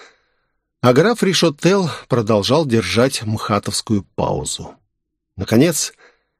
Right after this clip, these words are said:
когда уже слышно стало, как звенят от напряжения нервы членов совета, Олег вздохнул. "Все придумано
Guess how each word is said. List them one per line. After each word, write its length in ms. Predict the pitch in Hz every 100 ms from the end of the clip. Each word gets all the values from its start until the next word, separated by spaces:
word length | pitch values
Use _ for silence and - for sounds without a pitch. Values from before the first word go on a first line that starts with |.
| _
когда 280 | - 117 113
уже 220 | 139 135
слышно 480 | 147 143 180 - 143
стало, 380 | 143 - 151 139
как 220 | 156 131
звенят 540 | 87 87 127 143 139 -
от 260 | - -
напряжения 760 | 127 - 123 110 127 120 110 101
нервы 480 | 104 110 131 104 98
членов 460 | - 110 113 90
совета, 560 | - - 110 156 156 143
Олег 460 | 147 123 127 - -
вздохнул. 880 | 104 87 95 101 - 85 64 - _ _ _ _ _ _ _ _ _ _ _ _ _ _ _ _ _ _
"Все 320 | - - 190
придумано 800 | 160 151 127 156 160 151 143 147